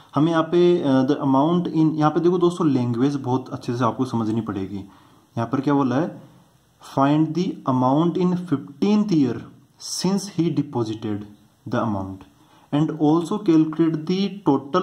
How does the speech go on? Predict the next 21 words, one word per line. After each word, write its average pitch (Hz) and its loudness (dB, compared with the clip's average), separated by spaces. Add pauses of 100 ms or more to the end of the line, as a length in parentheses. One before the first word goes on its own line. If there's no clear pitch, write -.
(160)
amount 147 2 (200)
after 175 2 (460)
twenty 135 2
years।" 113 -2 (520)
यहाँ 131 2
पर 156 4
after 160 -4
का 165 2
इस्तेमाल 143 0
क्यों 147 -2
नहीं 143 2
किया? 139 -4 (840)
इसका 139 2
मतलब 139 2
यहाँ 135 2
पे 139 0
जो 147 2
पन्द्रहवीं 147 0
जो 151 0
साल 131 2
होगी, 143 0